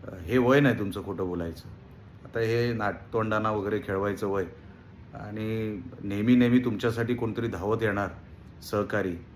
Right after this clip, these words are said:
तसं आता राजकारण राहिलेलं नाही. लोकांना आता खरं खोटं लक्षात येतं आणि ते खरं खोटं त्यांना लक्षात आलेलं आहे तुमच्याबद्दल. मला ह्या निमित्ताने एवढंच सांगायचं होतं की उद्धव ठाकरे तुम्हाला वापरून घेणार.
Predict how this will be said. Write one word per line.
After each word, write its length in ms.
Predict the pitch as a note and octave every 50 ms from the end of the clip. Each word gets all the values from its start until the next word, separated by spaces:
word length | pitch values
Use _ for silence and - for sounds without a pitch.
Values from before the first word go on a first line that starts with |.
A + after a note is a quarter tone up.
| - - - - - - - - - - - - - - - - - - - - -
तसं 200 | A#2+ A2+ - C#3+
आता 160 | C3 B2 C3+ B2+
राजकारण 400 | A#2+ A2+ - - A#2 A#2 A#2 F#2
राहिलेलं 420 | F#2 F#2+ G2 G#2+ A2 G#2 G2+ F2+
नाही. 140 | E2+ E2 E2 - - - -
लोकांना 380 | - G2+ F#2 - A2 A2 A2 G#2
आता 180 | G2+ - A2 G#2 -
खरं 200 | - G2+ G2+ G#2 G#2
खोटं 180 | G2 F#2+ G#2
लक्षात 300 | G2 F#2 F2+ - - G#2+ G2+
येतं 220 | G#2 G2 - A#2 A#2+ - - - - - - - - - - - - -
आणि 120 | G2+ G#2
ते 80 | G#2 A2 G#2
खरं 240 | - - G#2+ A#2 A#2
खोटं 380 | A#2+ A#2 A2 - B2 B2 B2+ B2+
त्यांना 400 | - - - - - G#2+ G2+ A2
लक्षात 300 | G#2 G#2 - - A#2 A2 -
आलेलं 340 | - G#2+ G#2+ A#2 B2 B2
आहे 120 | A2+ G#2 F#2+
तुमच्याबद्दल. 600 | G2 F#2 F2 - F#2+ F2 F#2 E2+ D#2+ F#2+ G#2 B2 A#2 - - - - - - - - - - - - -
मला 580 | F#2+ F#2 F#2+ G2+ G#2 G#2 G#2 G#2 G2+ G2+ G#2 G#2 - - - - - - - F2
ह्या 140 | F#2 G2+ G#2
निमित्ताने 460 | G#2 G#2+ G#2 G#2 G2+ - A2+ A2 A2+
एवढंच 320 | G#2+ G2+ G2+ B2 B2 A#2+
सांगायचं 400 | - G2 G2 G2 F#2+ F#2 F2+ G2
होतं 240 | F#2 F2+ D#2+ - E2+ E2 - - - - - - - - - - - - - -
की 480 | - G#2 G#2 G#2+ A2 G#2+ G#2+ A2 A2 - - - - - - - - - - - - - - - - - - - - - - - - - - - -
उद्धव 260 | G#2+ G2+ F#2+ B2 B2+
ठाकरे 300 | B2+ A2+ G2+ F#2+ A#2 A#2
तुम्हाला 280 | A2+ A#2 A2+ A#2 A2+ A2
वापरून 400 | G#2+ G2 F#2+ - - B2+ B2+ B2+
घेणार. 240 | G2 F#2 E2 E2+